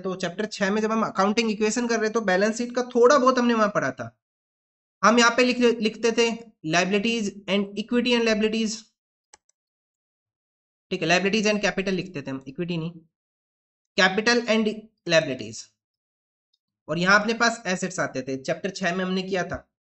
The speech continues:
अकाउंटिंग इक्वेशंस के अंदर, ठीक है, उसका प्रॉपर फॉर्मेट अपने पास आ गया। तो फॉर्मेट में क्या क्या आता है देखो, सबसे पहले लिखा इन्होंने करंट लायबिलिटीज।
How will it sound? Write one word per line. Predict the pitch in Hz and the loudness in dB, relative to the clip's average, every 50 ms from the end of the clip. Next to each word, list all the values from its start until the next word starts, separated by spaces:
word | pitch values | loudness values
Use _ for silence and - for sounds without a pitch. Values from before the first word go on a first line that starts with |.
| _ _ _ | _ _ _
अकाउंटिंग | 175 196 - 202 202 208 202 214 214 208 | 0 4 6 6 6 6 6 6 6 6
इक्वेशंस | 196 196 185 185 175 - 185 180 175 | 4 4 4 2 2 2 0 -2 -2
के | - - 143 | -4 -6 -8
अंदर, | 233 262 254 - - _ _ _ _ _ _ _ _ | -8 -8 -12 -14 -16 _ _ _ _ _ _ _ _
ठीक | - 208 170 | -6 -6 -6
है, | - - | -6 -6
उसका | - 196 - 226 - | -8 -6 -2 -2 -2
प्रॉपर | - 208 208 202 - 226 220 | 0 0 -4 -2 -2 -4 -2
फॉर्मेट | 208 202 196 196 202 196 | -2 -2 0 0 -2 -2
अपने | 208 180 180 175 | -2 -4 -6 -6
पास | 175 170 151 - - - | -4 -4 -4 -4 -6 -12
आ | - | -18
गया। | _ - - _ _ _ _ _ _ _ - | _ -20 -20 _ _ _ _ _ _ _ -12
तो | 180 | -2
फॉर्मेट | - 202 208 202 220 220 220 | 0 2 2 2 2 0 0
में | 240 226 | -2 -2
क्या | 208 208 196 | -2 -2 -2
क्या | - 208 185 | -2 -4 -4
आता | 180 - 180 | -4 -4 -6
है | 170 | -6
देखो, | 151 - 185 202 - _ _ _ _ _ _ - | -6 -8 -8 -10 -12 _ _ _ _ _ _ -6
सबसे | - 208 202 226 226 | -6 -6 -4 -2 0
पहले | 233 214 220 220 | 0 2 2 2
लिखा | 214 202 - 220 | 0 2 2 2
इन्होंने | 208 196 202 208 214 208 | 2 2 2 0 -2 -2
करंट | - 180 175 175 170 147 | -2 -2 -2 -4 -4 -6
लायबिलिटीज। | 127 120 - - - - 117 - - - | -8 -8 -10 -12 -14 -18 -18 -18 -18 -18